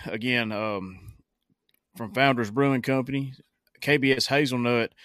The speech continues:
is a variant of the original beer, which is just K B S.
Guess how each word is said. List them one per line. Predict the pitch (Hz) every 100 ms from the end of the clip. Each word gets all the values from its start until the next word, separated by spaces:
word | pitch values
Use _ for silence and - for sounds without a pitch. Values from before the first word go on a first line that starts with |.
| -
is | - 117
a | 120
variant | 113 92 139 151 127 101 101
of | 113
the | 101 107
original | 117 175 139 113
beer, | 98 113 113 110 - - _ _ -
which | 117 104
is | 101
just | 120 113
K | - 120
B | 104 107 101
S. | 127 120 - -